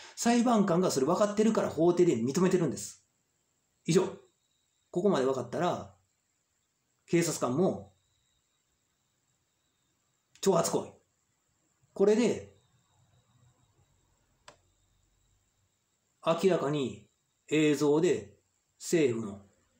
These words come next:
判定をアウトって言った判定に関して、もうその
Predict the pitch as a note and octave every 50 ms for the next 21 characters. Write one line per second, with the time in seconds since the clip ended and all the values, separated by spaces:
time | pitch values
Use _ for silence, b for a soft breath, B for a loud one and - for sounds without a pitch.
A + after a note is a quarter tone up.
0 | _ _ _ - C#3 C#3+ C#3+ C#3 B2+ B2 - C#3 D#3 D3+ - - - E3 D#3 D3
1 | B2+ - - - - - G2+ - - - A#2 B2 B2 B2 - - G#2 G#2 - C#3
2 | C3+ - - - _ _ - B2+ C3 B2 B2 B2 A#2 A#2 A#2 - D#3 A2 F2+ -
3 | - _ _ _ _ _ _ _ _ _ _ _ _ _ F#3 F3 - G3 F#3 F3
4 | D#3 D#3+